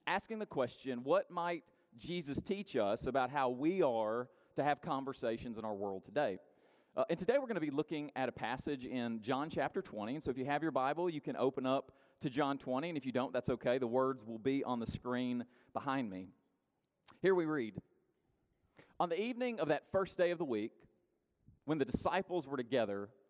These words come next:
with the doors locked for fear of the Jewish leaders, Jesus came and stood among them and said, 'Peace be with you.' After he said this, he showed them his hands and side.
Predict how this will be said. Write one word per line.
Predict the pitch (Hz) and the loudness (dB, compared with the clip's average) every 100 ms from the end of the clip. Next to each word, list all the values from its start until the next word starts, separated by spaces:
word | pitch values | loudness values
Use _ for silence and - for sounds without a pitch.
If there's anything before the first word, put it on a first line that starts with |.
| _ _ _ _ - | _ _ _ _ -6
with | 135 | -4
the | |
doors | 135 170 190 185 | 2 4 4 2
locked | 135 147 139 135 - - | 0 2 2 2 -2 -12
for | 135 | -10
fear | 123 - 190 160 143 | -10 -6 -2 0 0
of | 123 | -2
the | 110 | -4
Jewish | 123 143 - | -4 -4 -4
leaders, | 110 98 95 95 - - - _ _ _ _ _ | -4 -2 -4 -8 -14 -18 -20 _ _ _ _ _
Jesus | 110 190 190 180 | -4 -2 -2 -4
came | - 165 170 175 165 | -4 -2 0 0 0
and | 139 | -2
stood | - 165 127 | -2 0 2
among | 117 151 160 | 2 0 -2
them | 135 139 | -4 -2
and | 135 | -4
said, | 123 - 107 104 101 98 98 - _ _ _ - | -6 -2 0 2 0 -2 -8 -18 _ _ _ -12
'Peace | 180 160 - | -10 -8 -8
be | 131 | -6
with | 104 101 - | -4 -6 -8
you.' | 98 87 _ _ _ _ _ _ _ _ _ _ - - | -16 -18 _ _ _ _ _ _ _ _ _ _ -8 -4
After | 139 139 | -2 -2
he | 120 | -4
said | - - 214 | 0 0 0
this, | 110 92 - - - _ _ _ _ _ _ _ _ _ | 0 -4 -6 -10 -14 _ _ _ _ _ _ _ _ _
he | 135 | -2
showed | 160 185 185 175 | 0 4 4 2
them | 190 | -2
his | 147 - | -4 -6
hands | 135 151 151 147 143 - | -6 -4 -2 -4 -6 -8
and | 123 | -8
side. | 117 82 90 90 | -8 -10 -12 -14